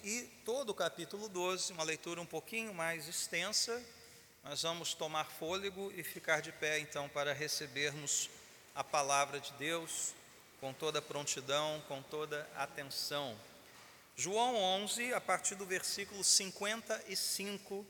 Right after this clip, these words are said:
até o final do capítulo doze. Ouçamos com atenção. Ao se aproximar a Páscoa judaica, muitos foram daquela região para Jeru-, Jerusalém,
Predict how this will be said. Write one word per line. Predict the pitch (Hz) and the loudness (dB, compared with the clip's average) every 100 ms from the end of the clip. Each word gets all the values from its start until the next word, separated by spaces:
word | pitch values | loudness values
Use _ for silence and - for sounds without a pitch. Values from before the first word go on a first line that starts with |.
| - - - - | -14 -20 -20 -10
até | - 165 - 180 180 190 | -2 -2 2 2 4 2
o | 185 | -2
final | 175 - 170 156 165 170 | -4 -2 0 2 2 0
do | 160 | -6
capítulo | 165 165 - 147 151 151 151 156 - - - - - - - 117 | -2 -2 -2 -6 -6 -8 -8 -10 -12 -18 -20 -20 -20 -20 -20 -6
doze. | 139 139 110 98 87 92 - - - - - - - - | 0 2 2 0 -2 -8 -20 -20 -20 -20 -20 -20 -20 -10
Ouçamos | 143 139 156 139 131 - | -4 -2 0 0 0 0
com | 131 | -2
atenção. | 123 123 - 113 95 - - - - 67 - - - - - - - - - - - _ _ | -2 -4 -2 -4 -8 -14 -20 -18 -12 -12 -12 -20 -20 -20 -20 -18 -18 -20 -20 -20 -20 _ _
Ao | 190 220 | 6 10
se | 254 | 8
aproximar | 247 240 - 240 254 302 | 8 4 4 4 2 2
a | 277 | 2
Páscoa | - 202 202 - | 6 6 6 2
judaica, | 202 226 156 160 170 - | 0 0 4 6 4 2
muitos | 196 254 277 - - | 0 -2 2 4 4
foram | 226 262 196 | 4 2 2
daquela | 160 - - 233 | 2 2 2 0
região | 208 220 190 185 190 202 190 | 2 0 0 0 0 -2 2
para | 185 185 | 4 4
Jeru-, | 170 180 180 170 | 2 0 -2 -2
Jerusalém, | 135 185 180 170 160 196 214 | 0 2 4 4 4 4 2